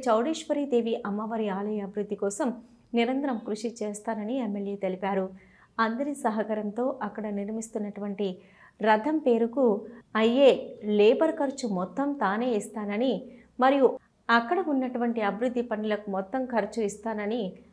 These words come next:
హామీ ఇచ్చారు. మునుముందు మరిన్ని అభివృద్ధి కార్యక్రమాలకు శ్రీకారం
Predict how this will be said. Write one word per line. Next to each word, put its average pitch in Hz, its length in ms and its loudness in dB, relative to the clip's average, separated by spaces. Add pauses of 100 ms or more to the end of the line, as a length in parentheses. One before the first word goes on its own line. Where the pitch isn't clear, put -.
(160)
హామీ 254 380 2
ఇచ్చారు. 196 380 -4 (260)
మునుముందు 247 420 -2 (540)
మరిన్ని 311 420 2
అభివృద్ధి 214 400 0
కార్యక్రమాలకు 214 600 -2 (100)
శ్రీకారం 208 400 -4